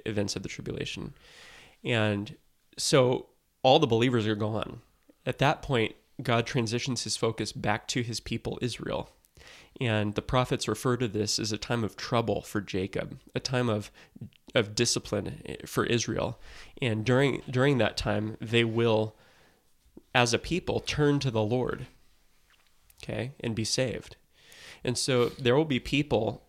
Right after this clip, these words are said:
believing in Jesus during the tribulation time. Um, this is described in Re-, in Revelation seven. Um, those from the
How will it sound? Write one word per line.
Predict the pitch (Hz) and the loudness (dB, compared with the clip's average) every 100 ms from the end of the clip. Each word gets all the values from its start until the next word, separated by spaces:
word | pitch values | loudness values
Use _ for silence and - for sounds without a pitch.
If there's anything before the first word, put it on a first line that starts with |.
| _ _ | _ _
believing | 123 113 117 135 147 117 | 4 4 6 4 4 2
in | 113 110 | 2 2
Jesus | 107 139 120 - 67 - - - _ _ 113 | 2 2 2 -2 -2 -4 -8 -10 _ _ 0
during | 120 123 139 | 2 4 2
the | 123 | -2
tribulation | - 123 113 107 110 - - | -2 0 2 0 0 -4 -6
time. | - - 135 - _ - - _ - - - - | -6 -6 -8 -14 _ -20 -20 _ -20 -20 -20 -10
Um, | - 113 104 104 - - - | -2 0 0 -4 -10 -16 -6
this | 123 117 | -4 0
is | 123 | 0
described | 123 - - 110 110 127 | 0 0 -2 -2 -4 -4
in | 120 | -2
Re-, | 117 | -2
in | 123 147 | -2 -2
Revelation | 110 107 110 - 107 | 0 0 -2 -4 -4
seven. | - - 104 110 156 - - - _ | -2 0 -2 -4 -6 -14 -20 -20 _
Um, | 107 104 101 113 - _ - | -6 -4 -6 -8 -12 _ -8
those | 113 113 113 | 0 2 2
from | - 117 | 0 0
the | 104 | 0